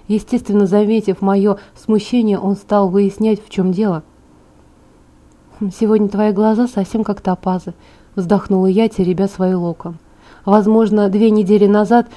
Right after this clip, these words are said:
я назвала бы оникс. Я рассказала больше, чем хотела, и теперь испугалась, что Эдвард разозлится, как случилось всякий раз, когда я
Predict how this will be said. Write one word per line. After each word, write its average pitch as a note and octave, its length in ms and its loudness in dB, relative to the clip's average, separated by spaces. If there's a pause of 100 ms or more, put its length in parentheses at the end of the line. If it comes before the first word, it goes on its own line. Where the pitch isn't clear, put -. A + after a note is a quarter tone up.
(500)
я G3+ 520 4
назвала G#3 540 4
бы G3+ 160 2
оникс. A3 420 -2 (1900)
Я G#3 300 2
рассказала G#3+ 680 2
больше, G#3 320 0
чем G3 180 0
хотела, G#3 480 2 (280)
и G#3 80 0
теперь A3 320 0
испугалась, G3+ 560 4
что - 140 -4
Эдвард G3+ 640 0
разозлится, A3 720 2
как G3 320 0 (240)
случилось G#3 500 2
всякий G#3+ 300 0
раз, A3+ 180 2
когда G3 320 0
я G3+ 340 2